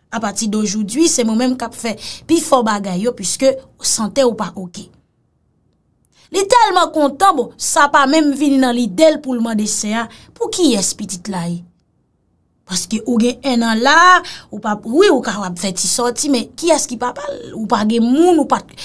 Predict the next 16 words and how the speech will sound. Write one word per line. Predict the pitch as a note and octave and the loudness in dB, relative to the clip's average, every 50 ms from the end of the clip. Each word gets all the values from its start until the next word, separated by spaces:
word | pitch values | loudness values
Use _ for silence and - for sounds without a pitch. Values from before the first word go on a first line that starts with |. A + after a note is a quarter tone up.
| - - B3+ | -4 0 0
eksplike | B3 B3+ - - B3+ B3 B3 B3 B3+ G#3+ | 0 0 -2 -4 -4 -4 -4 -2 -2 -2
m | G#3+ A3+ A3 | -2 -4 -4
tou | B3 D4+ D4+ D4 C#4+ C#4 | -4 0 0 0 0 0
ke | B3 A#3 G#3 | -2 -6 -6
ou | G#3 G3+ | -6 -6
te | - G3+ | -8 -6
gen | G3 A#3 B3 A#3+ | -2 -2 0 0
yon | A#3 B3+ | 2 2
moun | D4 E4+ F4 D#4+ D#4+ D#4 - - - - - - - | 4 4 6 6 6 6 4 0 -8 -16 -18 -18 -8
ki | - G4+ G#4 | -6 -2 0
t | G#4+ - | 0 -2
ap | - - - | -2 0 0
koze | C#4 A#3+ F3+ G3+ A#3 G#3 | 0 2 2 0 -2 -2
ansanm | F#3+ - - G3+ F#3+ F3+ F3+ | -2 -2 -4 -4 -4 -6 -6
avèk | F3+ F3+ F3 F3 F3 - | -6 -6 -8 -8 -10 -14
ou. | F3 | -18